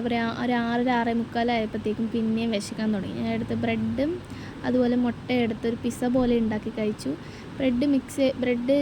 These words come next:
ചെറുതായിട്ട് കട്ട് ചെയ്ത്, ആ, എന്താ പറയുക, മുട്ടയിൽ മിക്സ് ചെയ്ത്, ആ, പരത്തിയെടുത്ത്, അതായത് മിക്സ് ചെയ്തെടുത്ത് കുറച്ച് ഉപ്പ് പഞ്ചസാര ഇട്ട് വെച്ചാട്ടോ. അതിൻ്റെ മുകളിൽ ചീസും ടൊമാറ്റോ സോസും മിക്സ്, ആ, ഇട്ടതിന് ശേഷം ചീസ് വെച്ച്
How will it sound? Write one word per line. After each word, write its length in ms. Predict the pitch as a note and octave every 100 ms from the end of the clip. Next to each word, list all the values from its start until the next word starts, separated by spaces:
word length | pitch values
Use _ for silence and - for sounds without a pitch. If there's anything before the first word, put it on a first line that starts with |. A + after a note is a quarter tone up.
| C#4
ചെറുതായിട്ട് 400 | C4 B3+ B3 C4
കട്ട് 200 | B3 A#3+ B3+
ചെയ്ത്, 240 | A#3+ B3+ B3+ B3 A#3+ -
ആ, 20 | A#3+ A#3 A#3 A#3 - C4
എന്താ 100 | A#3
പറയുക, 160 | A#3 A#3 A3+
മുട്ടയിൽ 400 | A3+ B3+ A#3+ B3+
മിക്സ് 240 | A#3 - -
ചെയ്ത്, 340 | A#3+ G#3+ A#3+ E4+ - - - - - -
ആ, 20 | B3+ B3 A#3+ A#3+
പരത്തിയെടുത്ത്, 720 | B3 A#3+ - C4 A#3 A3+ B3 B3
അതായത് 260 | A#3+ A#3+ B3+
മിക്സ് 180 | B3 -
ചെയ്തെടുത്ത് 380 | C4+ A#3+ A#3 C4
കുറച്ച് 240 | B3+ C4 D#4+
ഉപ്പ് 200 | - C4+
പഞ്ചസാര 340 | B3+ B3+ A#3+ B3+ B3
ഇട്ട് 240 | - B3+ C#4 - -
വെച്ചാട്ടോ. 420 | A#3+ A#3+ G#3+ G#3
അതിൻ്റെ 200 | A3+ B3 B3+
മുകളിൽ 240 | B3 C4+ -
ചീസും 420 | B3+ A#3+ - B3+ B3+
ടൊമാറ്റോ 340 | A3+ A3+ A#3+ B3+
സോസും 280 | B3+ C4+ C4+
മിക്സ്, 200 | B3 - B3
ആ, 40 | A#3 A3+
ഇട്ടതിന് 320 | A3 A#3 A#3 B3+
ശേഷം 240 | A#3+ E4+ - - - - - -
ചീസ് 320 | C4+ B3+ - C4
വെച്ച് 280 | B3 B3+